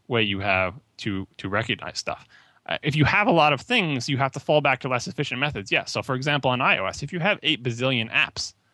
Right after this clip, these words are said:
and you can't find them because you're sick of swiping through the screens, you might resort to search. But that's a, that's a resort. If we said to launch any app, you have to do search, you'd say, "That,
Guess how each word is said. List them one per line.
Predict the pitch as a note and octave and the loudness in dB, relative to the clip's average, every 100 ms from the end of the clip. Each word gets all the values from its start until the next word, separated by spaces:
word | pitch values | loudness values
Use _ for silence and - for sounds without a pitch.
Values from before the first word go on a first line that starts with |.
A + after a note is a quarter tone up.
| _ _ _ _ _ _ - | _ _ _ _ _ _ -2
and | C3 A#2 | -2 0
you | |
can't | A#2+ C#3 C3+ | -2 -2 -2
find | - B2+ C#3 | 0 0 2
them | D#3+ | 0
because | C#3 G#2+ | -2 -4
you're | G2+ | -6
sick | - E3 | -4 -4
of | |
swiping | - C3+ C3 C#3+ | -2 0 0 -2
through | D3+ | -4
the | C#3+ | -4
screens, | - D#3+ D#3+ | -2 -4 -2
you | C#3+ | 0
might | C#3+ D3 | 0 0
resort | C#3 C#3 A#2+ | 0 0 -2
to | |
search. | A#2+ A#2 - - - _ _ _ - | -6 -8 -8 -12 -16 _ _ _ -8
But | D3 | -2
that's | F#3 - | 0 0
a, | G3 | -2
that's | - - | -2 -2
a | E3 | 0
resort. | C3+ C3+ E3+ - - - | 2 4 4 2 -8 -8
If | B2+ | -4
we | D#3+ | 0
said | G#3+ F#3+ D#3 - - | 2 4 4 0 -12
to | - | -2
launch | C#3 D#3 | 2 4
any | E3 D#3 | 4 4
app, | C3 C#3 | 2 2
you | B2+ | -2
have | |
to | A#2+ | -4
do | A#2 | -6
search, | A2 D3+ F3+ - | -6 -4 -4 -4
you'd | C3+ C3+ | -8 -6
say, | B2+ | -4
"That, | A2 - | -2 -4